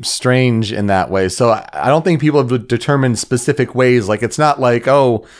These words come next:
uh, for Luigi, if you clear this level of adventure with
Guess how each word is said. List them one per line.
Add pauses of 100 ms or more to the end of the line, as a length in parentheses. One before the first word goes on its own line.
(180)
uh,
for
Luigi,
if
you
clear
this
level
of
adventure
with